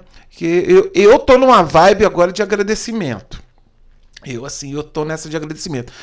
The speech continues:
Eu não fico puto com set list, com, com, com performance. Se eles tocarem só Fear of the Dark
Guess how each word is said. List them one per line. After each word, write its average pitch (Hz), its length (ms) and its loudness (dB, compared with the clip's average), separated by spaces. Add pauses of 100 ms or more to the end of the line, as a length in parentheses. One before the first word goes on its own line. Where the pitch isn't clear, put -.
(200)
Eu 208 120 2
não 247 100 2
fico - 280 -6
puto - 220 0
com 180 160 -8
set 175 360 -6
list, 143 600 -8
com, 147 320 -14
com, 147 260 -16
com - 360 -20
performance. 151 880 -2 (380)
Se - 120 -2
eles 202 120 -2
tocarem 220 360 2
só 233 280 2
Fear 247 220 2
of 247 80 -4
the 233 140 4
Dark 170 480 0